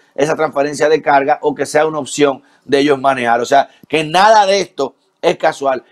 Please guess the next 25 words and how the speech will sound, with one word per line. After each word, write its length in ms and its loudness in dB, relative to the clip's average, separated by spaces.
Esperemos 460 0
que 80 4
la 80 0
República 240 -2
Dominicana 340 -2
se 140 -2
beneficie 640 -4
de 260 2
lo 120 2
que 120 -4
pudiera 280 2
ser 180 -2
esa 120 -4
incursión, 460 -2
porque 160 -6
ellos 80 -4
se 60 0
hagan 180 -4
cargo 320 0
de 100 2
esto 140 -2
y 40 -4
pongan 320 -2
orden 300 0
allá. 360 2